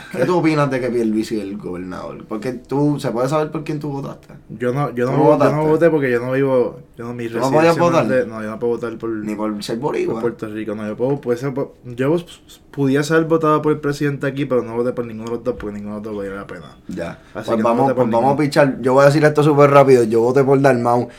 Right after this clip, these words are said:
Speaker 1: Quiero un fucking cambio para las próximas fucking elecciones. Voy a ser la primera voz, puñeta, pero ya. Se acabó la política y vamos a cambiar a algo un poquito.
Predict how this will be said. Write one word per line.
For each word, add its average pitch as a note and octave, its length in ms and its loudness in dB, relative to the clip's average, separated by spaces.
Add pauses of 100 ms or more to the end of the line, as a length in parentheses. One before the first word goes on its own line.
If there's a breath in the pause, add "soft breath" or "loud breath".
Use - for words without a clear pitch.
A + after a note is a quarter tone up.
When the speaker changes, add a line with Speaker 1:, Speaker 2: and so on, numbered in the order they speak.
(140 loud breath)
Speaker 1:
Quiero C3+ 340 6
un C#3 160 4
fucking C3+ 420 2
cambio C#3 380 6
para C3 140 6
las A#2+ 140 4
próximas D3 560 4
fucking C#3+ 320 6
elecciones. B2+ 680 4
Voy B2+ 160 4
a C#3 100 6
ser D#3+ 140 6
la D#3 140 8
primera C#3 480 6
voz, C#3+ 320 4
puñeta, B2 580 2
pero A2+ 200 0
ya. G#2 280 -2 (160 loud breath)
Se - 140 -2
acabó A2+ 320 4
la B2+ 120 2
política C#3 680 4
y B2 120 -2
vamos D#3 360 4
a E3 160 4
cambiar D3 680 4 (580 soft breath)
a A2+ 320 4
algo B2 320 0
un C3 160 -4
poquito. B2 1200 0